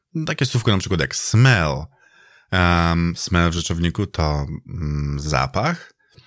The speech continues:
ale jest też czasownikiem i można powiedzieć „It smells funny”. To dziwnie pachnie. Ale gdy mówię „John is smelling the soup”,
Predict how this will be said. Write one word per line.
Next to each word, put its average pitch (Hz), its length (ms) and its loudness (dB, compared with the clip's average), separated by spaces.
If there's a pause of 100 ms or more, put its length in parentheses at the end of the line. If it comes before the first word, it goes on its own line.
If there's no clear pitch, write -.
(460)
ale 82 480 0 (400)
jest - 380 -4
też - 540 -2
czasownikiem 98 680 0
i 90 140 0
można 92 440 0
powiedzieć 87 480 -2 (400)
„It 98 220 -4
smells 139 800 0
funny”. 85 540 0 (760)
To 85 160 -2
dziwnie 82 480 -4
pachnie. 71 540 -2 (600)
Ale 87 180 0
gdy 87 140 0
mówię 82 380 0 (460)
„John 90 480 0
is 87 280 -4 (140)
smelling 95 880 0 (440)
the - 80 -4
soup”, - 520 -6